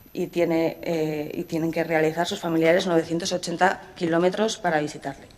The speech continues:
Y José Javier Osés, Jotas, que se encuentra preso en la prisión de Fleury, eh, sus familiares y, y allegados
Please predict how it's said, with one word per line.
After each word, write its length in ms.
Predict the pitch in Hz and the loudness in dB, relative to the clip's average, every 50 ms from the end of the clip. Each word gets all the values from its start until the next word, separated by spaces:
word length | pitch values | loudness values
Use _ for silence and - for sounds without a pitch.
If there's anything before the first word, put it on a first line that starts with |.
| - - - - - - | -20 -20 -20 -20 -14 -12
Y 60 | - | -10
José 240 | 180 - 165 - - | -8 -6 -6 -6 -2
Javier 260 | - 165 165 165 170 | 0 2 4 6 6
Osés, 480 | 170 170 - 190 226 254 - - - - - - - | 4 4 4 2 2 2 0 -4 -10 -14 -18 -12 -8
Jotas, 460 | - 175 - 208 226 254 262 - - - - - - - - - - - - - | -8 -2 2 4 4 4 2 0 -6 -14 -18 -20 -20 -20 -20 -20 -20 -20 -12 -8
que 80 | 185 | -6
se 100 | - 170 | -4 -4
encuentra 640 | 165 151 175 175 175 165 170 170 170 170 170 165 - - | -4 -2 0 0 2 4 6 8 8 8 6 2 0 0
preso 240 | 185 180 170 170 | 0 0 0 0
en 40 | 165 | -2
la 80 | 156 151 | -4 -4
prisión 300 | 156 156 - 170 165 160 | -4 -6 -4 -4 -2 0
de 160 | 160 160 160 | 0 0 -2
Fleury, 600 | 160 165 170 165 165 185 240 285 330 - - - - - - - - - - - - - - - - - - - - - - - - - | -2 0 0 0 2 2 0 0 -2 -4 -8 -18 -20 -20 -20 -20 -20 -20 -20 -20 -20 -20 -20 -20 -20 -20 -20 -20 -20 -20 -20 -20 -8 -2
eh, 300 | - 180 175 170 165 165 160 | 2 4 4 6 4 4 2
sus 140 | 165 160 - | -2 -4 -6
familiares 500 | - 160 151 151 156 160 165 170 170 180 | -4 -4 -2 -2 0 0 0 0 0 0
y, 40 | |
y 440 | 170 165 165 165 165 - 180 175 170 | 0 0 0 0 -2 -2 -4 -2 -2
allegados 640 | 170 165 165 170 165 175 185 202 214 208 - - | 0 0 0 0 2 2 2 2 2 0 -2 -8